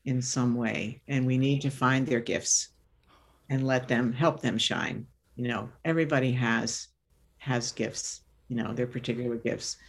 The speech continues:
What else do I know for sure? I know for sure that generosity is way more important than stinginess,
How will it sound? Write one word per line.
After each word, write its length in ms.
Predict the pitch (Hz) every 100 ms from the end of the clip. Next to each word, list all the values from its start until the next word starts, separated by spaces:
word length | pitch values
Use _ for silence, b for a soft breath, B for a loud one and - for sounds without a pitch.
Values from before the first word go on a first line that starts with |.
| B B B
What 140 | 160
else 180 | 170 175
do 100 | -
I 60 | 135
know 160 | 127
for 160 | 123 131
sure? 220 | - 120 147
I 100 | 170
know 220 | 190 226
for 200 | 226 208
sure 500 | - 185 175 175 185 - _ _ _ _ b b
that 340 | 143 131 143 - -
generosity 1080 | 170 170 160 175 180 165 165 151 151 156 - _
is 340 | 143 131 139
way 280 | 139 151 151
more 200 | 143 131
important 600 | 123 123 120 113 117 117
than 340 | 117 117 120
stinginess, 1040 | 117 - _ - 131 127 110 - - -